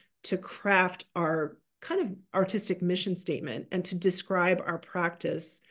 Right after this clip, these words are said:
in a way that kind of transcends genre. So that was, that was something that I really took from that experience. So I can't just claim that as my own thing. It was really something that was nurtured.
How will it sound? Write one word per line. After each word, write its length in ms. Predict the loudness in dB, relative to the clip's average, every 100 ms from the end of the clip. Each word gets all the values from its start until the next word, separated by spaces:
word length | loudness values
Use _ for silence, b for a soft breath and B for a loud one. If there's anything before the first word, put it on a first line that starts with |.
| b b
in 160 | 4 6
a 40 |
way 200 | 6 6
that 320 | 6 0 -2 -14
kind 240 | -4 -2
of 100 | -2
transcends 1000 | -2 -6 -4 -4 -4 -4 -4 -6 -8 -10 -10
genre. 580 | -6 -4 -4 -6 -6 -8 b b b b -2
So 420 | 6 6 6 0 0
that 180 | 0
was, 360 | 2 0 -2 -6
that 180 | -4 0
was 100 | 0
something 380 | 0 0 0 2
that 140 | 2
I 80 | 0
really 280 | 0 -2 -2
took 240 | -6 -8
from 140 | -6
that 160 | -6 -6
experience. 600 | -10 -8 -6 -4 -6 -8
So 80 | -6
I 80 | -6
can't 260 | -4 -6 -6
just 240 | -8 -8
claim 480 | -6 -4 -4 -4 -6
that 180 | -6 -4 -4
as 160 | -6
my 160 | -6 -6
own 220 | -6 -6
thing. 400 | -6 -6 -6 -8 -8
It 120 | -6
was 200 | -4 -2
really 240 | 0 0
something 340 | -2 -4 -4 -6
that 100 | -8
was 160 | -8
nurtured. 440 | -10 -10 -12 -14